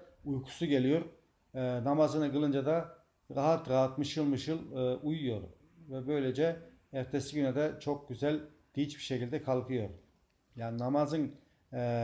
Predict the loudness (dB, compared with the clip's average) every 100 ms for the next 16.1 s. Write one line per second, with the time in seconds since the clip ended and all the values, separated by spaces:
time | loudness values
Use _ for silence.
0 | 2 0 -2 -6 -8 -6 -2 -2 0 -2
1 | 0 2 4 2 2 0 0 -2 -4 -2
2 | 0 -2 -4 -6 -10 -10 -12 _ _ _
3 | _ _ -8 -2 0 2 2 0 -4 -6
4 | -6 -6 -10 -12 -18 -20 -20 -8 -2 0
5 | 0 -2 -4 -4 -4 -2 -2 -2 -4 -4
6 | -2 -2 -2 -2 -4 -4 -12 -20 _ _
7 | -12 -8 -2 0 2 0 -4 -10 -10 -4
8 | 0 2 0 0 2 2 2 0 0 0
9 | 0 0 -4 -6 -6 -6 -2 0 4 4
10 | 4 0 -2 -2 -4 -6 -20 -20 -14 -4
11 | -4 -2 -2 -2 -2 -4 -4 -2 -2 -2
12 | -2 0 0 0 -2 -2 -2 -8 -20 _
13 | _ _ -4 -4 -2 0 2 2 2 2
14 | 2 -2 0 -2 0 0 0 -2 -4 -6
15 | -6 -4 -4 -4 -4 -4 0 0 0 -2
16 | -4